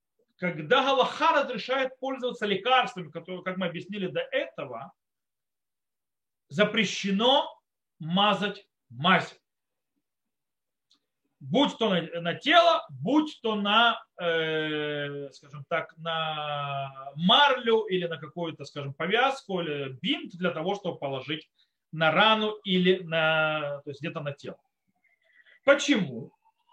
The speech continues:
Потому что мазать мази-, смазывать мазью что-либо и, скажем так, и умощать этой мазью, это запрет не мудрецов,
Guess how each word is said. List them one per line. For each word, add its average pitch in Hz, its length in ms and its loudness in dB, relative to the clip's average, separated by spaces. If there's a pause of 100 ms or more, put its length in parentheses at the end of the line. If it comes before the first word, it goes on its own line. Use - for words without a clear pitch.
(120)
Потому 220 600 4
что 226 560 4
мазать 190 680 2
мази-, 185 640 0 (220)
смазывать 196 480 2
мазью 160 440 0
что-либо 208 640 0 (160)
и, 190 60 -6
скажем 190 380 0
так, 208 160 4
и 233 420 -4 (400)
умощать 240 640 4
этой 185 220 0
мазью, 165 640 0 (1300)
это 294 640 6
запрет 220 680 4
не 208 160 0 (100)
мудрецов, 170 840 2